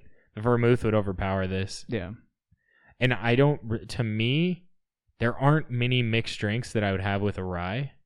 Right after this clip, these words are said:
Speaker 2: Mm-hmm.
Speaker 1: personally.
Speaker 2: Right.
Speaker 1: Now,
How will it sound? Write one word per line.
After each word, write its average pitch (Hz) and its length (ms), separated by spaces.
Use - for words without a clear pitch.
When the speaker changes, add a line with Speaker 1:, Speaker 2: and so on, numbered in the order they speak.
Speaker 2:
Mm-hmm. 127 280
Speaker 1:
personally. 139 800
Speaker 2:
Right. 143 400
Speaker 1:
Now, 117 380